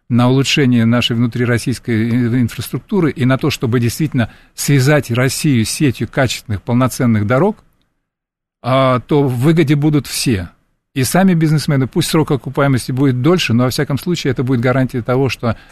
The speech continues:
они своё получат. А уж то, что мы с вами получим, это вообще не считается никакими деньгами. Потому что, действительно, качественные автомобильные дороги, скорость перемещения, передвижения товаров,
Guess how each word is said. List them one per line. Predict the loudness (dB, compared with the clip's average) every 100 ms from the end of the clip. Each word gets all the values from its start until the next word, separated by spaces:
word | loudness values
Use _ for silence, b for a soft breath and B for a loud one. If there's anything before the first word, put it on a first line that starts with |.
| B
они | 0 0
своё | 2 2 2
получат. | 2 2 0 -2
А | -2
уж | 0 0
то, | -2 -2
что | 2
мы | 2 2
с | 2
вами | 2 2
получим, | 2 2 0 0 0
это | 0 0
вообще | -2 0 -2 -2 b b
не | -2
считается | -2 0 0 2 0
никакими | 0 0 2 2
деньгами. | 2 2 2 0 -6 -14 _ _ _
Потому | -2 0 0
что, | -2 -4 b b
действительно, | -6 -2 0 0
качественные | -2 0 0 -2 -2 -2
автомобильные | -2 0 0 2 2 2
дороги, | 2 2 0 -2
скорость | -2 -2 -2 -2
перемещения, | 0 0 0 0 2 2 0
передвижения | -2 -2 0 0 2 2
товаров, | 2 0 0 -2